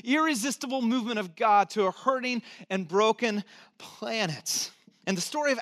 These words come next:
Acts, or the book of Acts, really unpacks how this began and what the early church, uh, did. And it, I would encourage you, this is so fascinating, so incredible. Read the book of Acts. Get it out this week. Read it, read it, read it.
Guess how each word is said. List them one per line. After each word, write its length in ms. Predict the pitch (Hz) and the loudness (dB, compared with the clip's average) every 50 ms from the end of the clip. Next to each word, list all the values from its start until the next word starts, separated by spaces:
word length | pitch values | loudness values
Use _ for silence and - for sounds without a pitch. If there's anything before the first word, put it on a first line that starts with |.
| - - | -4 -2
Acts, 400 | 233 247 247 208 165 - - 220 | 2 4 6 6 4 4 0 -2
or 80 | 202 | 0
the 80 | 180 180 | 0 -2
book 220 | 160 240 285 - | -2 -4 -4 -4
of 100 | 262 202 208 | -4 -6 -4
Acts, 360 | - 220 226 202 185 - - 196 | -2 -2 -2 -2 -4 -8 -8 -6
really 300 | 190 202 254 254 254 - | -4 -2 -2 -2 -2 0
unpacks 720 | 233 220 208 190 - - - - 262 233 190 - - - - - - | 0 0 0 0 -4 -8 -2 0 2 2 2 0 -2 -6 -8 -12 -14
how 380 | - - - 240 226 240 269 262 | -10 -6 -4 0 4 4 4 4
this 240 | 196 190 240 - - | 2 0 -4 -6 -4
began 540 | - 214 175 156 202 214 214 208 202 190 | -6 -10 -10 -8 -8 -6 -4 -2 -2 -2
and 120 | 180 180 185 | -4 -2 0
what 180 | 202 247 233 | 0 0 0
the 120 | - 269 - - | -2 -6 -8 -4
early 280 | 226 226 226 226 226 226 | -2 0 0 0 0 -2
church, 560 | 220 - - - 226 190 185 185 - - - - - - - - - - | -4 -6 -6 -4 -2 -2 -2 -2 -2 -4 -6 -6 -10 -18 -20 -20 -12 -2
uh, 320 | - 208 202 196 196 196 196 185 170 147 | 0 2 2 4 4 2 0 -2 -8 -10
did. 380 | - 247 254 233 196 160 139 139 - - - - - - | -6 -2 0 0 0 0 -2 -4 -10 -20 -20 -20 -12 -2
And 200 | 202 220 220 208 | 0 0 2 2
it, 120 | 214 220 240 240 - | 0 -4 -6 -8 -6
I 120 | - 220 233 | -2 0 0
would 120 | 226 208 | 2 0
encourage 380 | 220 214 - - 277 254 196 190 | 0 -4 -4 -2 -2 -2 -2 -2
you, 80 | 208 | -4
this 180 | 202 233 - - | -4 -4 -2 -2
is 60 | 208 | -4
so 260 | - - - 311 262 | -4 -4 -2 -2 -2
fascinating, 720 | 208 - - - 220 233 233 220 - - 233 220 202 180 | -2 -6 -10 -10 -6 -4 -4 -4 -2 -2 -2 -2 -2 -4
so 260 | 170 - - 269 262 247 | -4 -6 -6 -4 -2 -2
incredible. 560 | 240 - - - 240 226 226 190 190 170 156 160 180 170 190 | -4 -4 -4 -4 -2 -2 0 0 0 -2 -2 -4 -6 -8 -6
Read 400 | 247 277 277 285 285 285 240 202 | -6 -4 -2 0 0 0 -2 -4
the 80 | 247 | -6
book 220 | 190 226 233 220 247 | -4 -4 -4 -4 -4
of 60 | - 190 | -4 -4
Acts. 320 | 202 202 196 - - - - - | -2 -2 -2 -2 -2 -4 -4 -4
Get 140 | 285 302 | -6 -6
it 100 | 294 262 | -4 0
out 200 | 262 240 240 - | 2 2 2 0
this 200 | - 240 - - | 0 -6 -8 -6
week. 260 | 226 240 226 190 - 214 | -4 -4 -4 -4 -6 -6
Read 160 | 262 277 277 | -6 -4 -4
it, 60 | 269 | -4
read 220 | 254 254 240 226 | -4 -4 -4 -6
it, 40 | 226 | -6
read 220 | 240 254 247 208 208 | -6 -6 -2 -2 -2
it. 80 | - | -2